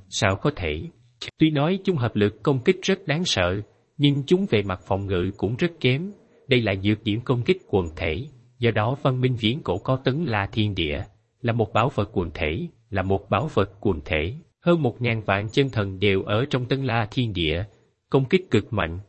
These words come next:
phòng ngự lại thống nhất, cũng rất mạnh. Như đám giới thú không có bảo vật,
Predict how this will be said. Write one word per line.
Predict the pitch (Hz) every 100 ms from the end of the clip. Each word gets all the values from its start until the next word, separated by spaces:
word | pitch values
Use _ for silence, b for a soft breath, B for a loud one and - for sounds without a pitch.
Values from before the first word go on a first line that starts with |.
| _ _
phòng | - 107 107
ngự | 87 90
lại | 104 80 82
thống | 120 135
nhất, | 165 - _ _ _
cũng | 123 110
rất | 165 165
mạnh. | 101 73 85 - _ _
Như | 147 160
đám | 156 170
giới | 160
thú | 180 147 196
không | 190 151 143
có | 147
bảo | 113 101 -
vật, | 95